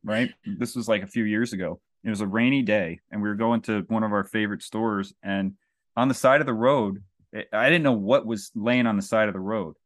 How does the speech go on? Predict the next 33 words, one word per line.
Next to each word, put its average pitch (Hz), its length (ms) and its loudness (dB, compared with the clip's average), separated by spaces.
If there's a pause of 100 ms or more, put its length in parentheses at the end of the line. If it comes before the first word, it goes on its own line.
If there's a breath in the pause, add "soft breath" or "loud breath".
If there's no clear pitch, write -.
(300)
It, 113 180 -2
it, 120 180 0
I 107 120 2
couldn't 120 220 0
tell 113 160 4
if 104 60 0
it 107 60 -4
was, 95 120 -6
like, 87 100 -6
an 85 80 -8
animal 120 560 2
or 85 120 -4
a 80 60 -12 (100)
box 95 440 -4
or 123 100 -2
whatever. 135 480 -2 (440)
And 113 100 0
I 113 40 4
was 110 100 0
like, 113 140 0
"Just - 180 -4
pull 165 180 2
over, 107 340 0
pull 143 180 -2
over." 95 240 0 (220)
And 117 100 -2
we - 40 -6
pull 160 180 0
over. 120 180 0
It's 120 140 -4
a 120 40 -6
freaking 127 480 -2
guy 104 480 2